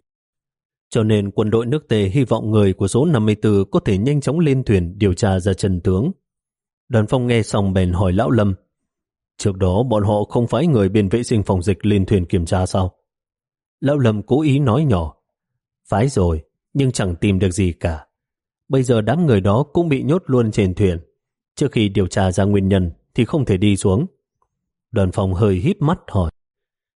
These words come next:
"Bên quân đội nước Tề hứa với anh chỗ tốt gì?" Lão Lâm cười hì hì trả lời, "Mặc kệ chúng ta tìm được vật gì,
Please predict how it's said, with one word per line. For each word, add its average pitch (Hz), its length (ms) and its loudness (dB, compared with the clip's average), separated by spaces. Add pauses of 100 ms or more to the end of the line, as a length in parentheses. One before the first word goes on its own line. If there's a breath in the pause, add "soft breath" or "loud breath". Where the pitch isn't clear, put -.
(160)
"Bên 101 240 0
quân 98 180 0
đội 107 160 0
nước 135 240 -2
Tề 98 160 2
hứa 110 300 2
với 127 80 0
anh 107 200 -2
chỗ 143 160 -2
tốt 175 260 0
gì?" 87 260 -6 (920)
Lão 151 220 0
Lâm 131 300 0
cười 101 260 0
hì 104 140 0
hì 101 300 2
trả 90 220 0
lời, 92 340 0 (720)
"Mặc 107 260 -2
kệ 123 200 -2
chúng 143 240 -2
ta 104 240 2
tìm 104 240 0
được 95 160 0
vật 101 220 -4
gì, 87 300 -2